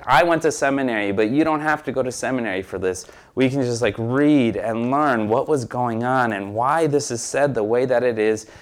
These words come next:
And 'cause every page of this book is a radical call from Jesus, from the Lord, of, like, right living. How do we learn that? X is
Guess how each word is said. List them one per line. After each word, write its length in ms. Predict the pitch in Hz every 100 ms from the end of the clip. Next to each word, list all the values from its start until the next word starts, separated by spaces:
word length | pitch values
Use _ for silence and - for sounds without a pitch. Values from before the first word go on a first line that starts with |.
| -
And 240 | - 120 113
'cause 200 | 131 -
every 440 | - 143 151 170 170
page 400 | - 151 147 127
of 140 | 117
this 200 | 127 123
book 300 | - 110 107
is 120 | 110
a 80 | 107
radical 680 | 104 110 117 127 143 147 139
call 500 | - - 123 117 123
from 380 | - 104 107 107
Jesus, 460 | 123 120 113 101
from 260 | - 120 117
the 100 | 110
Lord, 560 | 101 120 127 107 120 120 - - _ -
of, 160 | 104
like, 220 | 101 98 - -
right 480 | 101 104 110 127 -
living. 580 | 101 95 90 90 104 - _ _ _ _ _ _ _ _ _ _ _ _
How 140 | - 117
do 80 | 135
we 120 | 139
learn 260 | 101 95
that? 220 | 85 82 -
X 520 | - 113 - - - -
is 400 | - 104 98 -